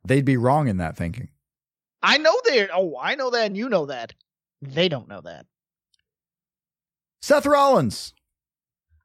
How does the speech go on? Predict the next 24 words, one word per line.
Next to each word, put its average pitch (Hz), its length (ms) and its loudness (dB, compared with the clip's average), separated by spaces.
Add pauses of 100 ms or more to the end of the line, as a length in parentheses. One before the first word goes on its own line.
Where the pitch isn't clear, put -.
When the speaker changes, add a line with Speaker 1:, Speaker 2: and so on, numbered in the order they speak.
(480)
Speaker 1:
versus 139 380 -2
Dolph 170 280 4
Ziggler 117 460 2 (920)
for 107 160 -2
the 92 240 -2
Intercontinental 151 1000 2
Championship. 139 720 0
This 113 200 -2
was 107 140 0
the 107 160 0
go-home 113 500 2
segment 107 480 0
for - 240 -4
SummerSlam 101 600 0
on 98 500 0
Monday 110 360 2
Night 101 200 0
Raw. 117 260 2
This 110 160 -2
was 87 100 -10
the 95 80 -4
big 147 280 0
deal. 151 440 4 (640)
Jeff, 165 480 2